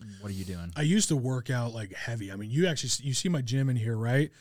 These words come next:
Speaker 2: I'm actually getting rid of a lot of the, uh, equipment in here because I'm sick of lifting heavy all the time.
Speaker 1: Mm.
Speaker 2: And that's, I, I love lifting heavy. I actually really enjoy it, but I, I'm just, like, I'm looking at my body. I'm looking at how I want to live my life.
Speaker 1: Yeah.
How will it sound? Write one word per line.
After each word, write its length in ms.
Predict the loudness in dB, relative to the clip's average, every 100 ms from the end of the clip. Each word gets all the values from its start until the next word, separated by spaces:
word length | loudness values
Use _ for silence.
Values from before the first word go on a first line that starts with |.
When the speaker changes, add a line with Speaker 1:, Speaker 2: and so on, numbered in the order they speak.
| -20 -2 2
Speaker 2:
I'm 40 |
actually 180 | 4 6
getting 180 | 6 6
rid 140 | 6
of 40 | 6
a 40 |
lot 140 | 4
of 80 | 2
the, 300 | 2 -2 -4
uh, 180 | -8 -8
equipment 400 | -8 -4 -4 -4
in 60 | -6
here 160 | -6 -6
because 280 | -4 -4
I'm 80 | -2
sick 240 | 0 0 -2
of 120 | -4
lifting 300 | -6 -8 -14
heavy 340 | -10 -10 -10
all 120 | -12 -12
the 60 |
time. 280 | -14 -14 -4
Speaker 1:
Mm. 260 | 0 0 -2 -12 -16 -4
Speaker 2:
And 80 | 4
that's, 160 | 4 4
I, 180 | -2 -6
I 80 | -6
love 300 | -4 0 2
lifting 260 | 2 4 4
heavy. 300 | 6 8 8
I 60 |
actually 180 | 6 2
really 300 | 4 6 6
enjoy 320 | 4 6 6
it, 160 | 6 4 -8 -20 -14 -4
but 220 | -2 -2 -4
I, 240 | -2 -2 -4 -10
I'm 180 | -4
just, 220 | 2 2 2
like, 260 | -2 -6 _ _ _ -10
I'm 180 | -2 4
looking 300 | 4 4 4
at 100 | 6
my 140 | 4 0
body. 400 | 0 0 2 0
I'm 140 | 0
looking 260 | -2 -2 -2
at 120 | -2
how 180 | -2 -2
I 60 | -4
want 460 | -6 -8 -10 -12 -10
to 120 | -8
live 260 | -6 -8
my 140 | -8 -8
life. 360 | -6 -2 -2
Speaker 1:
Yeah. 140 | -4